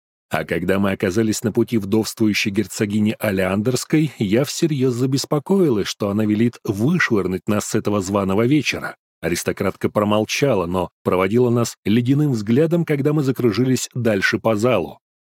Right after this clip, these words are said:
Я поморщилась, заметив, как она при этом наклонилась к своей спутнице, леди Вайолет Ганнер, хозяйке вечера. Несомненно, потребовала справедливости в отношении своих отдавленных пальцев.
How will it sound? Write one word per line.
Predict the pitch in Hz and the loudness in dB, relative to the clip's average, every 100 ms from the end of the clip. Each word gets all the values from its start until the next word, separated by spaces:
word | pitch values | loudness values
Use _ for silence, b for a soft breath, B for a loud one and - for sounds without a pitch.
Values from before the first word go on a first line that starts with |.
| _ 82 | _ -2
Я | 82 78 | 0 0
поморщилась, | 95 107 123 - 87 82 | 0 2 0 -2 -4 -2
заметив, | 82 98 107 98 - | 0 0 0 -2 -4
как | 98 101 | -2 0
она | 104 | 0
при | 98 104 | 0 0
этом | 107 101 | 0 0
наклонилась | 98 107 104 107 107 - | 0 0 0 2 0 -2
к | - | -4
своей | 107 95 90 | 0 0 -2
спутнице, | - 117 117 - - 113 - _ | -2 -2 0 -2 0 0 0 _
леди | 117 131 117 - | 0 2 0 -2
Вайолет | 123 113 120 117 117 117 | 0 2 2 2 0 -2
Ганнер, | 120 160 123 92 80 - | 0 0 0 -2 -4 -10
хозяйке | - 170 139 90 - 131 | -2 0 2 -2 -2 0
вечера. | 123 - 73 62 - _ _ _ | 0 0 -6 -10 -14 _ _ _
Несомненно, | 90 87 95 90 95 85 85 | -2 0 0 0 0 -2 -4
потребовала | 82 92 117 110 107 107 | -4 -2 0 2 2 0
справедливости | - 107 95 85 95 117 123 127 | -2 -2 -2 -2 2 2 0 -2
в | |
отношении | 117 - - 113 110 104 | -4 -2 -2 0 0 -2
своих | - 107 104 - | 0 0 -2 -4
отдавленных | 120 104 98 95 90 98 101 - | -4 -4 -2 -2 0 0 0 -2
пальцев. | 160 117 - - - | -2 -2 -4 -10 -12